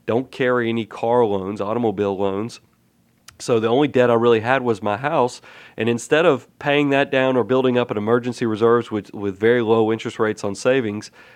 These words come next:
I would go for the tax benefit of loading up my retirement plans, um, to the point that, you know, I'm trying to get close to twenty percent of my wages into, um, retirement plans of all types. I have different, since I have multiple companies as well as work on the Board of Education, I had multiple avenues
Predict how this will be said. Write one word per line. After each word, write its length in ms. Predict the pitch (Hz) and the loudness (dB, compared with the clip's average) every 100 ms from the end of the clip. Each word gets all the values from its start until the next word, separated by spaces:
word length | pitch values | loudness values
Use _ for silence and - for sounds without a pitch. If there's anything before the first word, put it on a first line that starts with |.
| - | -14
I 200 | - 117 | 0 2
would 200 | 156 147 | 4 2
go 300 | - 107 117 | 2 2 0
for 240 | - 104 110 | -2 -2 0
the 80 | |
tax 380 | 120 123 131 156 | -2 -2 -2 -4
benefit 580 | - 101 98 - 104 123 | -8 -8 -8 -4 -2 0
of 180 | 110 95 | -2 -8
loading 460 | 95 110 123 127 | 0 2 4 2
up 240 | 107 107 - | 0 -4 -4
my 140 | 104 | -4
retirement 580 | 101 117 131 143 120 92 | -4 -4 -4 -2 -4 -8
plans, 460 | - 87 - - - _ - - - | -12 -16 -18 -20 -20 _ -20 -20 -10
um, 320 | 101 101 98 | -4 -2 -4
to 120 | - 127 | -2 -2
the 80 | |
point 400 | 120 131 175 170 | -2 0 2 2
that, 240 | - 120 120 | 0 -2 -2
you 60 | |
know, 100 | 123 | -2
I'm 60 | 131 | 0
trying 220 | 127 127 | 0 -2
to 60 | 135 | -2
get 200 | 120 123 | -4 -4
close 260 | 110 113 | -6 -6
to 80 | - | -6
twenty 300 | 113 107 117 | -8 -4 -4
percent 380 | 123 123 - 113 | -4 -8 -4 -4
of 60 | 120 | -2
my 160 | 101 | -4
wages 520 | 113 98 98 107 107 | -4 -4 -6 -10 -6
into, 520 | 104 104 - 101 98 101 | -6 -6 -4 -2 0 0
um, 280 | 98 98 107 | -2 -4 -6
retirement 480 | - 101 107 110 | -4 -2 -2 -4
plans 400 | - 107 104 110 | -6 -6 -4 -6
of 80 | 101 | -4
all 160 | 104 104 | -4 -4
types. 420 | - 135 98 - | -4 -4 -6 -10
I 100 | 98 | -8
have 200 | 101 90 | -8 -6
different, 340 | 107 104 82 | -6 -6 -10
since 140 | 104 98 | -10 -4
I 80 | 104 | -4
have 220 | 98 - | -4 -6
multiple 400 | 110 113 - 113 | -4 -4 -4 -6
companies 500 | 113 107 113 104 95 | -4 -4 -6 -8 -10
as 100 | 92 | -8
well 240 | 104 104 | -4 -4
as 140 | 101 101 | -4 -4
work 240 | 104 - | -4 -4
on 60 | 98 | -8
the 60 | |
Board 180 | 95 101 | -4 -2
of 80 | 101 | -2
Education, 480 | 95 - 104 110 110 | -6 -8 -10 -8 -8
I 20 | |
had 120 | 98 | -8
multiple 480 | 98 104 107 - 104 | -6 -6 -6 -6 -4
avenues 480 | 104 98 101 98 | -4 -4 -8 -8